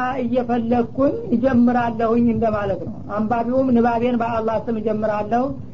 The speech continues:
ጸሐፊውም «ጽሑፌን በአላህ ስም እጀምራለሁኝ»,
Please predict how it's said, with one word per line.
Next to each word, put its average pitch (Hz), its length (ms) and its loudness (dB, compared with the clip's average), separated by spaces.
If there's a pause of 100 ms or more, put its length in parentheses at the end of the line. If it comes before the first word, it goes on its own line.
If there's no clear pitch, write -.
(180)
ጸሐፊውም 233 640 -2
«ጽሑፌን 240 480 2
በአላህ 233 460 0
ስም 247 160 -4
እጀምራለሁኝ», 220 840 0